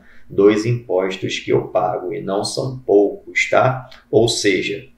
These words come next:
aqui a gente começa a perceber uma certa insatisfação, parte de uma reflexão. A gente vivenciou, né,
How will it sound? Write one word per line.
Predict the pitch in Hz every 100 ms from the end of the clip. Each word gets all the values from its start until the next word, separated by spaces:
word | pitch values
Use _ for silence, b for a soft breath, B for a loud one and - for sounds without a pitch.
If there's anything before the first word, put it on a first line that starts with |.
| _ B B
aqui | - -
a | 110
gente | 127 -
começa | 104 104 120 110
a |
perceber | - 98 - - 98 123 127 - _ -
uma | 110 104
certa | - 110 113 - 104 95 92 - - - -
insatisfação, | 123 156 - 107 104 - - - - 110 139 107 95
parte | 98 113 113 107
de | 98
uma | 101 95
reflexão. | 95 - - - - 98 123 120 98 B B B
A | 98
gente | 90 104 107 104 90 - - -
vivenciou, | 87 101 92 117 - - 90 113 123 - - -
né, | 104 123